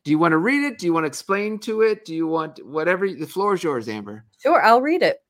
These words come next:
Speaker 2: <clears throat> To
Speaker 1: Hmm.
Speaker 2: all grandpas everywhere, but especially to the real-life inspirations for this book, Peter Mercier and Travis Parker Senior.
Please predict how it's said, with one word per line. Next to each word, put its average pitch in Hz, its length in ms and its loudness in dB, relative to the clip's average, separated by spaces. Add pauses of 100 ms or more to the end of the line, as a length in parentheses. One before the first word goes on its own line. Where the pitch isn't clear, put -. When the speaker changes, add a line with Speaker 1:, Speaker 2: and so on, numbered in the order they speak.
(120)
Speaker 2:
<clears throat> 214 200 -8 (1000)
To 240 80 0
Speaker 1:
Hmm. 214 60 4
Speaker 2:
all 202 200 8
grandpas 214 580 2
everywhere, 143 720 0 (240)
but 185 120 -2
especially 226 840 0 (120)
to 196 140 -8
the 180 120 -4
real-life 190 500 0
inspirations 190 840 -6
for 170 140 -10
this 170 220 -8
book, 170 380 -4 (460)
Peter 202 340 -2
Mercier 185 800 -2 (400)
and 175 140 -4
Travis 165 480 -2
Parker 165 420 -6
Senior. 147 540 -8